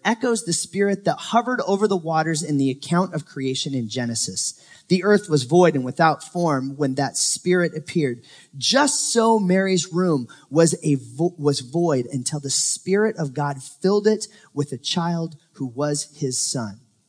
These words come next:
Birth. Birth. Any birth is our primary access to the creation work of God. And Jesus' virgin birth provides and maintains the focus that God himself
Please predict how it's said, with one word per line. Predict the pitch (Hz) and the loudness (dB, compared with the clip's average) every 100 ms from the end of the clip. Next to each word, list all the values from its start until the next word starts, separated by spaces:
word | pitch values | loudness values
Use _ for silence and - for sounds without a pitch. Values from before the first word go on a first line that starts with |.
| _ _ _ _ _ _ | _ _ _ _ _ _
Birth. | 156 120 220 175 - - _ _ _ _ _ _ _ _ _ _ _ _ 131 | -20 -6 -6 -6 -12 -20 _ _ _ _ _ _ _ _ _ _ _ _ -14
Birth. | 202 185 _ - _ _ _ _ _ _ _ _ _ _ | -12 -12 _ -20 _ _ _ _ _ _ _ _ _ _
Any | 220 254 277 | -4 -2 -2
birth | 170 190 156 143 - _ - | -2 -2 -2 -6 -16 _ -2
is | 185 175 | -2 -2
our | 151 | -6
primary | 147 - - - 277 269 262 247 233 - | -8 -14 -6 -2 0 0 0 -2 -4 -4
access | 170 190 - - 127 - - _ _ | -4 -4 -4 -6 -8 -8 -12 _ _
to | - 180 | -4 -4
the | 156 | -4
creation | - - 156 180 202 - 214 160 | -10 -10 -2 -2 0 -2 -4 -4
work | 143 143 | -4 -4
of | 151 127 | -6 -8
God. | 131 123 110 - _ _ _ _ _ | -4 -4 -4 -10 _ _ _ _ _
And | 180 151 | -4 -4
Jesus' | 120 202 240 233 180 | -6 -6 -6 -8 -10
virgin | 135 156 214 214 233 202 | -10 -4 -2 -2 -6 -6
birth | 151 151 151 - | -4 -4 -6 -10
provides | 139 131 160 180 185 | -12 -6 -2 -2 -2
and | 175 | -6
maintains | 139 131 131 160 151 147 | -6 -8 -10 -8 -6 -6
the | 135 | -10
focus | - 156 156 151 | -8 -8 -6 -6
that | - - 123 | -6 -10 -6
God | 143 170 208 | -2 0 -2
himself | 170 151 - 139 135 | -6 -6 -6 -4 -4